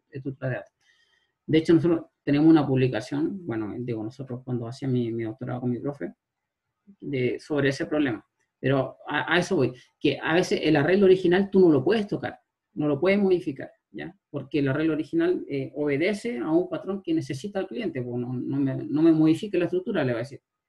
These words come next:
¿ya? A veces se puede, a veces no se puede. Bien,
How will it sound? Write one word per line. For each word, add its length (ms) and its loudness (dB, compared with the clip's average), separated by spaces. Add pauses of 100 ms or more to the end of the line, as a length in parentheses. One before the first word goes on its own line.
(120)
¿ya? 200 -10 (360)
A 100 -2
veces 240 0
se 100 -6
puede, 180 2
a 40 -2
veces 180 -6
no 80 0
se 120 -10
puede. 160 -20 (1200)
Bien, 320 4